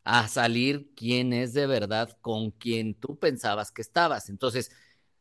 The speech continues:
respuesta concreta, no, no existe la pareja ideal, este, porque sería una farsa. Más bien es cómo tú puedes ser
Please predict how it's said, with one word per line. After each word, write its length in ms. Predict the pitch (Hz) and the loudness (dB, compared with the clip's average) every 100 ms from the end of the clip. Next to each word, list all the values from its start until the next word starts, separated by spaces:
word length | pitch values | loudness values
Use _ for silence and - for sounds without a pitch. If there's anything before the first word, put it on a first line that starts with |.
| _ _ | _ _
respuesta 640 | 117 127 123 175 190 185 190 | 2 2 2 4 4 6 0
concreta, 680 | 151 127 165 165 180 - - | 0 4 2 4 0 0 -4
no, 400 | 127 143 147 - | 2 4 2 0
no 160 | 127 135 | -2 -2
existe 440 | 131 143 131 151 | -2 -4 0 0
la 160 | 131 113 | 0 2
pareja 580 | 113 120 120 131 127 - | 2 2 2 2 2 0
ideal, 540 | 110 101 104 127 180 233 _ _ _ _ - | -8 -2 0 2 0 -4 _ _ _ _ 0
este, 840 | 107 98 - 110 104 104 104 101 101 | 2 2 0 4 4 4 2 0 -4
porque 260 | 90 107 | -6 -4
sería 400 | 92 98 117 117 | 0 2 4 4
una 240 | 113 110 95 | 2 0 2
farsa. 480 | 131 165 180 190 113 | 4 4 2 -4 0
Más 300 | 120 143 135 | 2 2 0
bien 320 | 139 147 160 | 0 0 0
es 240 | 156 - _ _ _ | -4 -8 _ _ _
cómo 440 | - 175 190 180 185 | 2 2 4 0 0
tú 320 | 170 160 - | -2 -2 -10
puedes 500 | 139 151 165 190 180 | 4 8 8 6 0
ser 360 | - 147 151 | 2 2 2